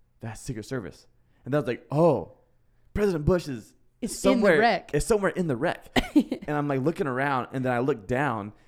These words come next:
Speaker 1: and he's legitimately, there's a stationary bike right in front of me, and he's on the stationary bike, just getting it
Speaker 2: <laughs>
Speaker 1: at, like, I don't know what,
Speaker 2: Wait.
Speaker 1: eighty years old?
Speaker 2: Why was he on y'all's campus so much?
Speaker 1: Because his presidential library is there.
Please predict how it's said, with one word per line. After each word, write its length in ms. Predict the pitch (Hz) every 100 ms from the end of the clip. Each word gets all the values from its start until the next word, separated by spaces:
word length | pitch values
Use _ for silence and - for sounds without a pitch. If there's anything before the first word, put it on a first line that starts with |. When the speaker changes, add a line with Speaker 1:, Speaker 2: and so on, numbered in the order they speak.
| -
Speaker 1:
and 100 | 123 127
he's 240 | 156 147
legitimately, 460 | 143 120 139 135 117
there's 360 | 98 110 131 131
a 220 | 113 98
stationary 560 | - 139 147 160 143
bike 320 | 107 120 113 -
right 280 | 95 113 117
in 120 | 113
front 220 | - 113 104
of 40 |
me, 220 | 90 87 -
and 140 | 107 120
he's 180 | 120 107 -
on 240 | 123 139
the 80 | 135
stationary 600 | - 127 123 120 107 98
bike, 440 | 98 92 82 - _ _ _ -
just 440 | 123 113 - - - 107
getting 360 | 110 139 208 98
it 200 | 92 -
Speaker 2:
<laughs> 40 |
Speaker 1:
at, 160 | 127 107
like, 280 | 113 98 - -
I 40 |
don't 100 | 143
know 60 | 110
what, 240 | 110 -
Speaker 2:
Wait. 80 | - 123
Speaker 1:
eighty 140 | 135
years 280 | 151 147 117
old? 380 | 113 143 156 - -
Speaker 2:
Why 240 | 262 302
was 160 | 381 440
he 100 | 392
on 140 | 370
y'all's 160 | 359 -
campus 360 | 381 403 302 -
so 160 | 190 175
much? 420 | 175 185 - -
Speaker 1:
Because 280 | 143 165 151
his 100 | 139
presidential 360 | 151 151 143 127
library 320 | 127 147 67
is 80 | -
there. 180 | -